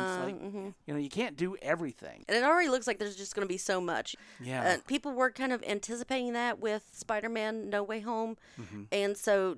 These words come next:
Speaker 2: now that's putting an expectation on what we're trying to get from Doctor Strange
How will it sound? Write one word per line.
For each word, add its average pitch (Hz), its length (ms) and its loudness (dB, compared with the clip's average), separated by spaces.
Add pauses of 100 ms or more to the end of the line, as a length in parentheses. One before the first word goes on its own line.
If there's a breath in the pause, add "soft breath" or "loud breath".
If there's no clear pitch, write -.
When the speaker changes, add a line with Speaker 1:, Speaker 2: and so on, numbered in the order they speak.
Speaker 2:
now 202 240 2
that's 208 180 0
putting 247 380 -2
an 160 100 -2
expectation 180 840 -10 (100)
on 190 540 0
what 190 220 0
we're 185 120 0
trying 185 320 0
to 180 60 -6
get 175 280 -2
from 175 380 -2
Doctor 175 320 -4
Strange 170 480 -6